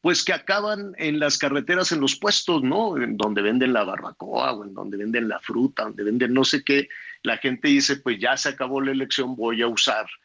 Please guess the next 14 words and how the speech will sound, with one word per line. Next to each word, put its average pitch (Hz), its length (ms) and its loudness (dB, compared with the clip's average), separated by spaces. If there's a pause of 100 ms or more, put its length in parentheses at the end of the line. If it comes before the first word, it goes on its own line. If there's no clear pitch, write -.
(480)
Y 127 120 0
entonces 120 340 0
tienen 139 340 2
techos 127 400 0
de 127 120 0
todos 131 220 0
los 139 180 2
partidos, 127 580 0
de 110 140 -2
todos 117 200 -2
los 117 160 -2
candidatos, 101 680 0
este, 95 580 0
locales. 156 720 -2